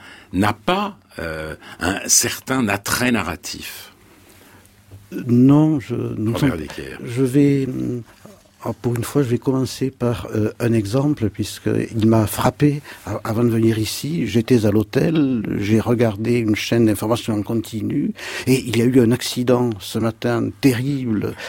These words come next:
Speaker 2: euh, avec un car. Alors tout de suite, le président de la République, euh, intervient,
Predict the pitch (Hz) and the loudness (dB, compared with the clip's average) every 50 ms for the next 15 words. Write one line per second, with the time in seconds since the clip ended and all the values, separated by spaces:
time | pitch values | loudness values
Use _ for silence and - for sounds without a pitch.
0 | - - 104 104 117 - 117 107 117 110 - 113 110 107 - 143 151 151 120 117 | -10 -6 -4 -4 -4 -2 -2 -4 -2 0 0 0 0 0 0 -2 -4 -2 -4 -6
1 | 110 - - 170 - - - 180 - - 143 127 - - - - 143 127 131 135 | -6 0 2 2 2 2 0 -4 -2 0 0 0 0 0 -2 -2 0 0 2 2
2 | 127 120 120 113 117 110 - - 113 110 123 139 - - - - - 107 104 104 | 2 2 2 0 -2 -4 -4 -2 0 0 0 0 -2 -4 -8 -6 -4 -2 -2 -2
3 | - - 113 117 107 117 113 104 110 110 104 131 127 160 160 | -2 0 0 0 2 0 -2 -2 -4 -4 -2 -2 -2 -2 -2